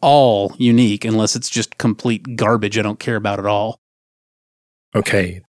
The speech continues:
Speaker 2: this episode is sponsored by the Traceroute Podcast. Find it on Apple, Spotify, or wherever you get your podcasts. The inner workings of the internet are fascinating, from fiber optic cables to servers, routers, middleware, and all the physical interconnections.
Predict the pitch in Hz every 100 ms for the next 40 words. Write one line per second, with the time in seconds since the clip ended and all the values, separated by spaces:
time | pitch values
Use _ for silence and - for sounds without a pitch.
0 | - 135 - - 143 - 175 165 135 -
1 | 160 - 156 123 107 - 175 156 185 180
2 | - - - 101 90 - - - _ _
3 | _ - 117 107 - 104 104 180 175 190
4 | 180 - - 143 - - 151 160 - _
5 | - 104 98 117 147 151 160 180 180 -
6 | 226 - - - - - - _ _ _
7 | _ _ _ - 196 220 185 170 170 151
8 | - 104 120 113 127 117 - - 123 -
9 | 95 - - - - _ _ _ - 202
10 | - 151 147 147 - 143 - 135 135 131
11 | - 139 127 131 127 131 113 117 120 -
12 | 127 117 - 123 120 120 123 120 120 _
13 | _ 113 123 127 139 113 123 131 117 -
14 | - 165 - - - -